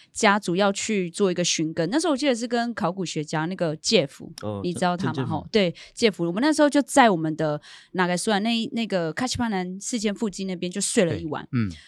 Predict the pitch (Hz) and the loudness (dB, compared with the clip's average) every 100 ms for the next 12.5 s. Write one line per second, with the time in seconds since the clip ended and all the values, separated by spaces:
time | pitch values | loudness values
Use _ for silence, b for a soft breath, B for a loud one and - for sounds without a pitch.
0 | B B 302 359 220 208 330 - 320 302 | B B 6 10 8 6 0 0 -2 -2
1 | 294 - 269 240 262 285 254 240 202 170 | -2 -2 0 0 -2 -4 -2 -2 -2 -2
2 | 175 202 196 180 165 156 156 _ _ _ | -4 -4 -2 0 0 -2 -6 _ _ _
3 | _ - - 190 175 202 214 220 _ - | _ -10 -4 -2 -2 -2 -4 -6 _ -4
4 | - 339 311 311 185 180 208 208 156 - | -2 0 4 4 4 2 2 2 0 -4
5 | - 196 160 - 180 226 233 240 254 175 | -6 -4 -4 -4 -4 -2 -4 0 0 0
6 | 156 151 151 214 208 b b - 226 226 | 0 -6 -4 -4 -4 b b -10 -8 -8
7 | - 151 - 180 _ 214 214 _ _ 170 | -8 -10 -12 -18 _ -14 -14 _ _ -6
8 | 185 202 170 196 196 208 - 170 156 151 | -4 -4 -4 -6 -8 -8 -6 -6 -6 -10
9 | 165 202 107 90 220 - b b b - | -10 -8 -8 -8 -12 -14 b b b -12
10 | 202 247 247 247 190 175 165 165 185 185 | -8 -8 -8 -10 -10 -12 -14 -12 -8 -8
11 | 170 170 170 202 190 _ 220 196 156 - | -8 -8 -8 -10 -12 _ -6 -6 -6 -2
12 | - - 202 139 | -2 0 0 -2